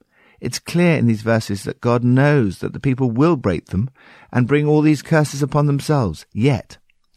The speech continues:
that is not the end of the story. God promises that even then, he will act to save and redeem his people.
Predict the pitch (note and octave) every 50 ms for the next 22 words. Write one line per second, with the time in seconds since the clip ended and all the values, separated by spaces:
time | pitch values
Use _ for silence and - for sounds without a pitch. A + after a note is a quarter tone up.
0 | - _ _ - G#2+ G#2 G2+ - - G2 F2+ D#2 D#2+ E2+ F2+ F#2+ A2 A#2+ B2+ B2+
1 | B2 - _ _ A2 A2+ - G#2 G#2+ G#2+ G#2+ G#2+ F#2+ F#2+ F2 G2 F#2+ - - G#2+
2 | G2+ F#2+ F#2 F2 D#2+ D2 C#2+ _ _ _ - - - - _ _ _ - A2 A#2+
3 | B2+ A#2 - - A#2 G2+ F2+ F2 E2 - D2+ D#2 - - F2+ - - _ - G3
4 | A#3 A#3+ A#3+ G#3 A3+ A3+ G#3+ G#3+ G#3+ G#3+ F#3 B2+ F#2 D#2+ D#2 - _ _ _ _
5 | _ _ _ _ _ C3 B2 A#2+ - - A#2+ A2 - - - E2+ D#2+ - - -
6 | D#3 D#3 D#3+ E3+ E3+ E3 D#3+ D3 - _ - - _ - G#2 G2 F#2 F#2+ F2 A2
7 | A#2 A2+ G#2+ A2 G#2 F2+ - - F2+ D#2+ - - D2+ D2+ -